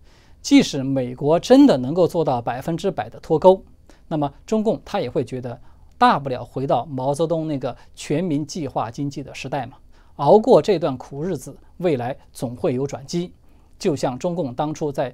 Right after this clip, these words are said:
六四屠杀之后一样。那么第二一点呢，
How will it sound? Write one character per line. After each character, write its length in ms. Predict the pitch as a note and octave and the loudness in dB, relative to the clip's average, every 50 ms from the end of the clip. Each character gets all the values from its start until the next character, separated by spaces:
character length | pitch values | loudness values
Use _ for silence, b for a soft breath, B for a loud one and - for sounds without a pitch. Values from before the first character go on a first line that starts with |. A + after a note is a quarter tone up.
| b b b | b b b
六 220 | F3+ F#3+ F3+ C3+ | -4 -4 -4 -4
四 180 | A#2+ - - C3 | -4 -8 -12 -12
屠 160 | - - C3 | -12 -12 -12
杀 200 | A#2+ - B2+ C3+ | -10 -8 -10 -10
之 120 | - - D3 | -8 -8 -8
后 240 | - - D#3+ C#3 - - - | -6 -4 -6 -6 -8 -10 -8
一 80 | C#3 | -6
样。 160 | C3+ D3+ - - - _ _ _ _ _ - - - _ _ _ - - - - - b b b b b b b b b b b b | -4 -4 -6 -8 -12 _ _ _ _ _ -20 -20 -20 _ _ _ -20 -20 -20 -20 -20 b b b b b b b b b b b b
那 80 | - F#3+ | -6 -2
么 140 | F3 D3 C#3 | -2 -2 -2
第 240 | C#3+ - A3 G3 | -2 0 2 2
二 260 | F#3+ G#3 C4 C#4 B3 G3 | 6 8 8 8 8 8
一 140 | D3 C3 | 6 2
点 180 | B2 C3+ B2 A#2+ | -2 -6 -10 -12
呢， 140 | A#2+ A#2+ | -12 -14